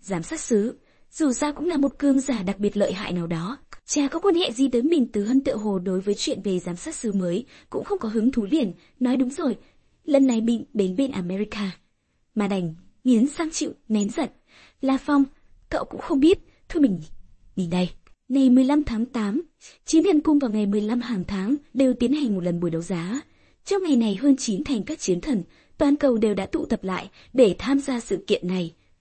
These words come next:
Và mười chín nhà hoa hạ, trong không gian giả định, trong phòng bán đấu giá của Chiến Thần Cung, bố trí của phòng bán đấu giá cũng cùng loại với ca kịch viện, đều là hình tròn. Ở giữa phòng đấu giá là đài trưng bày vật phẩm,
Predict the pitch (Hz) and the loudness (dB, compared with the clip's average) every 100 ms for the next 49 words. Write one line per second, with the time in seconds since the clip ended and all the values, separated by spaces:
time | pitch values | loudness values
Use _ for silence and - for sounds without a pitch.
0 | _ 285 254 208 - 185 196 185 175 156 | _ 4 4 4 2 -4 -4 -6 -8 -6
1 | 185 196 180 - _ - 330 - 320 320 | -6 -6 -8 -12 _ -10 -6 -4 -4 -2
2 | 302 - 180 180 - _ - - 320 311 | -2 -4 -2 -4 -6 _ -14 -6 -4 -4
3 | 240 208 208 208 233 254 208 262 277 - | -2 -2 -2 -4 -4 -6 -6 -6 -6 -4
4 | 190 285 247 196 269 233 - _ _ 247 | -4 -2 -4 0 2 2 -2 _ _ -2
5 | 269 294 240 196 - 302 214 185 175 170 | 0 0 -2 -4 -6 -8 -6 -6 -6 -6
6 | 180 196 170 196 285 _ _ _ _ _ | -6 -6 -8 -10 -14 _ _ _ _ _
7 | - 392 415 254 196 202 190 185 254 320 | -6 -6 0 0 0 -4 -6 -6 -4 -4
8 | 311 277 - 262 269 - _ _ 233 285 | -4 -4 -2 -2 -4 -8 _ _ -2 2
9 | 240 240 240 269 277 202 - _ _ _ | 2 2 0 0 -2 -2 -6 _ _ _
10 | _ 247 247 - 339 214 185 185 196 160 | _ -4 -2 -2 -2 -2 -2 -2 -4 -6
11 | 202 320 190 175 - 202 190 175 180 - | -6 -6 -4 -4 -4 -4 -2 -4 -4 -4
12 | 185 | -8